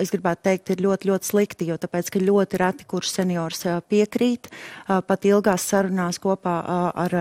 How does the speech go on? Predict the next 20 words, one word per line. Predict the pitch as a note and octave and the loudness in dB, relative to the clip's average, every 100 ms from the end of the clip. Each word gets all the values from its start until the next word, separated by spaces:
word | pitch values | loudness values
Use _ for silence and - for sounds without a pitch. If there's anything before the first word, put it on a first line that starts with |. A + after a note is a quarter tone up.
| D#3 | 0
ar | F#3+ | -2
speciālistu, | - - G#3+ - F#3+ F3+ F3+ G3 | -2 -2 0 2 2 0 -4 -6
kurš | F3+ G3+ | -4 -2
uzrunā | F3+ G#3+ G3+ G3 F3+ E3+ | 0 0 0 -2 -2 -2
un, | F3+ F3+ | -2 -4
un, | - F3+ | -4 -4
un | F#3 F3 | -2 0
pārnā | F#3+ F#3+ G3+ F#3 F3 | 2 2 0 -2 -4
šos, | - F3+ F3 - - - - - | -2 -4 -4 -10 -16 -16 -16 -2
šos | G#3 F#3+ | 0 4
jautājumus | G#3+ A3 A3 G3 F#3 - | 4 4 4 2 0 2
par, | G3 | 4
ā, | F#3+ F#3 | 4 2
par | G3 | 2
vakcināciju | G#3 A#3 G#3+ G3+ F#3+ F#3+ | 2 0 0 0 0 0
un | F#3+ G#3+ | 2 2
aicina | - F#3+ G3 | 0 -2 -2
vakcinēties, | G3 G3+ F#3 F#3 F#3 - | -2 -2 -2 -2 -4 -4
un, | F#3 F3 | -6 -4
ā, | F#3 | -6